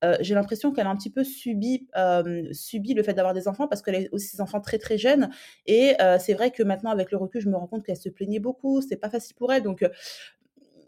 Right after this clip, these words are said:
voilà et après, c'est vrai que de par notre relation, heu, elle n'a pas, hem,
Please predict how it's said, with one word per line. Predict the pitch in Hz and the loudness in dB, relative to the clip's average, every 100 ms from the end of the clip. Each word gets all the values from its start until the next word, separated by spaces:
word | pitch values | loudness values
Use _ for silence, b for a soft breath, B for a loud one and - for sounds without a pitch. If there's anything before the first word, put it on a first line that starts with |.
| _ - | _ -6
voilà | 202 208 208 294 - | 4 6 8 6 6
et | 214 | 8
après, | 302 247 285 | 8 6 4
c'est | 240 | 4
vrai | 240 | 4
que | 254 | 2
de | 202 165 262 | -2 0 0
par | 277 254 233 | 4 2 2
notre | 220 208 - 208 | 0 -2 0 0
relation, | 190 202 196 196 277 311 B B _ | 4 4 2 0 0 0 B B _
heu, | 185 185 | 4 6
elle | 190 | 6
n'a | 202 | 4
pas, | 190 - 262 294 294 233 196 | 0 0 2 6 6 8 6
hem, | 190 190 | 4 -4